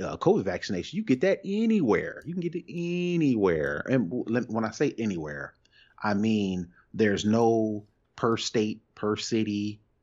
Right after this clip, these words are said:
you know, organized, standardized way to take your covid vaccination. We've seen stories to where, you know, I've, I've read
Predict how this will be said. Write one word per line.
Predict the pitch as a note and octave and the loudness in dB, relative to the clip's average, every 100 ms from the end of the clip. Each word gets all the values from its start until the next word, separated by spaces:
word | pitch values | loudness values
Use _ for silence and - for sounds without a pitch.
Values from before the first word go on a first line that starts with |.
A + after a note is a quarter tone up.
| _ - | _ -2
you | G#2+ | 0
know, | G2 F2+ F2+ - | 2 2 0 2
organized, | A2 G#2+ G#2 G2+ G2+ G2 G2 - | 2 4 2 2 0 -2 -4 -6
standardized | - A2 G2+ G2 F2+ F2+ F2 | -2 0 0 0 2 0 -2
way | F2 G#2 G#2 F#2 D#2+ D#2 _ _ - | -2 0 0 0 -2 -6 _ _ -8
to | - G#2 F#2+ F2+ F2 F2 - | -2 0 0 -2 -4 -6 -8
take | - E3 - - - | 0 0 0 -10 -8
your | F#2 F2 D#2+ | -4 -4 -4
covid | - G#2+ E2 | -4 -2 0
vaccination. | D#2 D#2+ - F2 D2 D2+ | -2 -4 -4 -4 -4 -2
We've | F2+ A#2 | 0 0
seen | - G#2+ | 2 2
stories | F#2 G#2 F#2 F2 - | 4 2 4 2 0
to | F#2 | 0
where, | F2+ F2+ E2+ - - - - | 2 2 0 -6 -20 -8 2
you | G#2 | 2
know, | E2+ D#2+ | 2 0
I've, | E2 F#2 - | 0 0 -2
I've | F#2+ - - | -6 -6 -4
read | F2 | -4